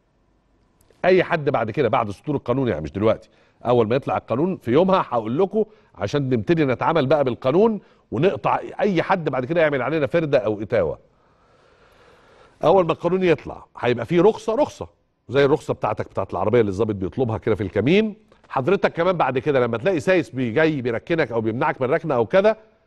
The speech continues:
او يقول لك: "هات فلوس"، او "فين الاستباحه"، او "نشرب شاي"، او "كل سنه وأنت طيب يا بيه"، والكلام اللي بنسمعه ده،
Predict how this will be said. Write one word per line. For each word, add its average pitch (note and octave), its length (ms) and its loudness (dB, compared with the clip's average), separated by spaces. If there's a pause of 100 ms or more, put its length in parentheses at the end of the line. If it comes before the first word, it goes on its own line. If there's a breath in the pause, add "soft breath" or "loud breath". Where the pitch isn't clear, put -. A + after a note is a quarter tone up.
(180)
او A2+ 100 0
يقول C#3+ 140 6
لك: C#3 140 -2
"هات D3+ 120 -4
فلوس"، C#3 360 -2
او A2+ 140 -2
"فين C3+ 200 -2
الاستباحه"، B2+ 640 0 (100)
او G#2 120 -2
"نشرب A#2+ 280 -6
شاي"، D3+ 340 0 (240 loud breath)
او G2 80 -2
"كل A#2+ 220 0
سنه B2+ 120 0
وأنت G#2+ 100 -4
طيب B2 340 2
يا G2+ 40 2
بيه"، C#3 160 0
والكلام C3 320 0
اللي G2+ 340 -2
بنسمعه F#2 500 -2
ده، G3 180 4